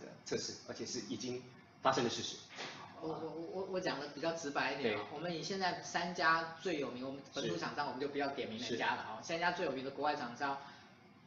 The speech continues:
Speaker 2: 那个sap、Oracle、Workday，呃，他们有办法做到这些吗？
Speaker 1: 呃，目前为止就我们看到啊，他们应该也都还在测试功能啊，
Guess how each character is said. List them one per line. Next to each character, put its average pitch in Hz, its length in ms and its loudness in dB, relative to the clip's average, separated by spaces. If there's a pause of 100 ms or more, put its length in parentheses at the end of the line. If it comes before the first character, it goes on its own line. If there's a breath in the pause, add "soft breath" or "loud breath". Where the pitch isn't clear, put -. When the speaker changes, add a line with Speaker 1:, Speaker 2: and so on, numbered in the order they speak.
(760)
Speaker 2:
那 131 120 -12
个 113 420 -6 (600)
sap、 175 180 4 (1800)
Oracle、 151 320 0 (1300)
Workday， 147 320 0 (760)
呃， 127 300 -10 (120)
他 - 140 0
们 320 80 2
有 185 80 2
办 175 80 4
法 175 80 2
做 160 140 0
到 151 100 4
这 147 100 2
些 143 120 -2
吗？ 131 100 -6 (460 loud breath)
Speaker 1:
呃， 110 280 -4
目 190 160 10
前 131 180 4
为 113 100 4
止 110 120 -4
就 127 120 -2
我 101 120 0
们 90 60 -8 (140)
看 101 200 -4
到 101 80 -2
啊， 107 180 -2
他 131 80 6
们 131 80 4
应 123 80 2
该 127 80 4
也 120 60 6
都 110 120 2
还 98 120 -4
在 107 80 -6
测 - 180 -4
试 107 160 -2
功 101 220 -2
能 - 80 -8 (100)
啊， - 240 -6